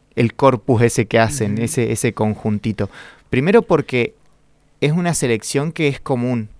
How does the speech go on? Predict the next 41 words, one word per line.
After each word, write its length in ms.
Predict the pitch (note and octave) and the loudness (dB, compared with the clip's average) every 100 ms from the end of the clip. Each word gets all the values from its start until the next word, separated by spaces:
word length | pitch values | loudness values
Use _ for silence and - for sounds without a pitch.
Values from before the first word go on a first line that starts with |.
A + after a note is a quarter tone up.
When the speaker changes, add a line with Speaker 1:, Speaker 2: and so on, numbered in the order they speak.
| _ - | _ -10
Speaker 1:
O 80 | |
sea, 160 | A2 B2 | -4 -2
muchas 300 | B2+ C#3 D#3+ | -2 -4 -2
Speaker 2:
Sí. 80 | C#3+ | 0
Speaker 1:
veces 300 | C#3+ - A#2 | 0 -2 -4
se 280 | - A2+ G#2+ | -2 0 0
hace 380 | G#2+ - A2 G#2+ | -2 -2 -2 -2
eso. 180 | - | -2
Hay 100 | A2+ | -2
muchas 300 | A#2+ D#3 D3+ | -2 -2 -4
películas 480 | - A2 A2 A#2+ G#2+ | -4 -4 -4 -2 -4
que, 300 | - G#2+ G2+ - - - | -4 -4 -6 -10 -20 -6
que 100 | A#2 | -4
hicieron 360 | - A#2+ A2+ | -2 0 0
eso. 240 | A2+ - G#2+ | -2 -2 0
De 80 | A#2 | 0
hecho, 320 | B2+ E3 - _ _ - - | 0 -2 -4 _ _ -16 -10
vimos 400 | A#2 C3+ D3 C#3 | -4 -2 -2 -2
el 100 | B2+ | -2
otro, 400 | B2+ B2 B2 A#2+ | -4 -4 -2 -2
vimos 300 | A#2+ C3 B2+ | -4 -2 -2
ayer 340 | B2+ C#3 D3 | -2 0 -2
un 280 | A#2 A#2+ B2 | -2 -2 -4
corto 520 | - C3 C3+ - D3 | 0 2 2 0 0
de 300 | A#2+ B2 D#3+ - _ _ _ | 2 0 -2 -8 _ _ _
Disney, 380 | A2 B2+ F3 D3 | -6 -4 -2 0
¿era? 260 | E3+ A#3 A#3 _ _ _ _ _ _ _ - | 0 -2 -6 _ _ _ _ _ _ _ -10
No 100 | C3+ | -6
me 60 | |
acuerdo. 260 | C#3+ C#3+ C3 | -4 -4 -2
Sí, 180 | - C#3+ | -4 -2
creo 180 | D3 | -2
que 80 | D3 | -2
era 140 | D3 C3 | 0 0
de 120 | A#2+ | 0
Speaker 2:
Disney. 20 | |
Speaker 1:
Disney. 40 | C#3 | 4
Speaker 2:
Sí, 80 | A3 | 6
era 100 | G#3 | 8
de 40 | |
Disney. 300 | F#3+ E3 C3 | 6 4 -2